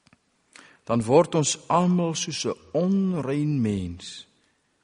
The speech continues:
en al ons geregtighede waarop ons so roem, ons heiligheid en geregtigheid, word soos 'n besoedelde kleed, vuil."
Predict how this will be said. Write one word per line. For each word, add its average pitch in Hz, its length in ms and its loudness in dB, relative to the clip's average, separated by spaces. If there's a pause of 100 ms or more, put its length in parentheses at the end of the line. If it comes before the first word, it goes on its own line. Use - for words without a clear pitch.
(300)
en 117 240 -4
al 208 400 4
ons 175 420 -2
geregtighede 113 1300 -6 (720)
waarop 156 260 0
ons 190 260 2
so 156 220 2
roem, 120 460 4
ons 120 160 0
heiligheid 131 840 2
en 90 120 -8
geregtigheid, 123 1200 -10 (920)
word 117 320 0
soos - 460 -6
'n 113 160 -6
besoedelde 127 800 -4
kleed, - 580 -12 (960)
vuil." 95 480 -6